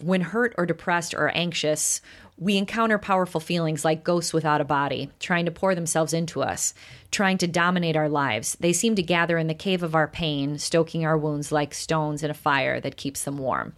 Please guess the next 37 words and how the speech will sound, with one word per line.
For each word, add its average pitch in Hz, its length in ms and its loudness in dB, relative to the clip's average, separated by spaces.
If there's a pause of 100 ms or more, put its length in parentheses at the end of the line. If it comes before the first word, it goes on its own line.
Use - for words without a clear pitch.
(100)
Okay, 151 280 -2
can, 175 160 0
you 165 160 2
can 165 100 0
tell 151 180 2
Mark 143 240 -2
Nepo 143 300 0
is 139 80 -4
a 127 80 -2
poet, - 400 -4
right? 165 300 0 (500)
But 214 140 0
what 233 100 2
he, 220 140 0
but 185 340 -4
continuing 226 540 2
on, 165 200 2
he 175 120 2
says, 151 400 2
"After 202 240 0
years 277 340 0
of 208 80 -2
struggling 147 840 -2
to 175 120 0
let 175 200 0
my 170 140 0
painful 180 440 0
feelings 156 500 -2
out, 120 260 -2 (440)
I'm 185 200 2
learning 220 340 4
that 180 120 0
the 175 140 -2
other 175 180 2
side 180 400 0
of - 140 -4
this, - 440 -2